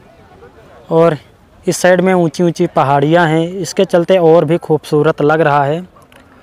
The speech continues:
फ़ोटो क्लिक करने के लिए, सेल्फी लेने के लिए बहुत ही बेस्ट गार्डन है। चलिए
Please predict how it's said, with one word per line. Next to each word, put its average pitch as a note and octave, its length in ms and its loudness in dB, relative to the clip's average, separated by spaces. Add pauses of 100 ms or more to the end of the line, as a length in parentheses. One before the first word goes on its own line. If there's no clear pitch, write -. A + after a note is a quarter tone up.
(240)
फ़ोटो D#3+ 260 0
क्लिक F3 340 -2
करने E3+ 260 -2
के E3+ 100 -4
लिए, E3 220 0
सेल्फी E3 360 -2
लेने E3+ 260 2
के E3+ 100 -4
लिए E3+ 160 -2
बहुत D3 380 -4
ही F3 80 -2
बेस्ट D#3 380 -2 (640)
गार्डन D3 460 0
है। E3+ 180 -4 (1600)
चलिए E3+ 300 0